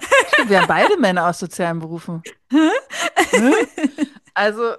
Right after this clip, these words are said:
Speaker 1: ähm, ja, mein Mann war vorher ja Ingenieur, aber jetzt, wo er Lehrer ist,
Speaker 2: Ja, ja.
Speaker 1: <laughs> hat sich alles geändert.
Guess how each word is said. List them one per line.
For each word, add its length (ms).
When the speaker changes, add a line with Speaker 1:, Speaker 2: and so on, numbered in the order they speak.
Speaker 1:
ähm, 480
ja, 120
mein 200
Mann 200
war 140
vorher 460
ja 60
Ingenieur, 580
aber 160
jetzt, 240
wo 80
er 60
Lehrer 400
ist, 240
Speaker 2:
Ja, 80
ja. 260
Speaker 1:
<laughs> 60
hat 140
sich 240
alles 320
geändert. 300